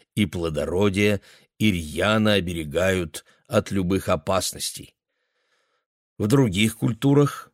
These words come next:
коровы ценятся как источник важнейших ресурсов: мяса, молока,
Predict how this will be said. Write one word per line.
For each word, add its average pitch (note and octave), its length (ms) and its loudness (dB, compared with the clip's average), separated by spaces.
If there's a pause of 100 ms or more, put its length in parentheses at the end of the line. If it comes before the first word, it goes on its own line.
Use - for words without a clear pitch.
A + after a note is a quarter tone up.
коровы C#3 420 6
ценятся C3+ 600 0
как G#2+ 220 0
источник A#2 680 0
важнейших G2+ 840 0
ресурсов: A2+ 720 -4 (360)
мяса, G#2+ 580 -2 (160)
молока, F#2 680 -2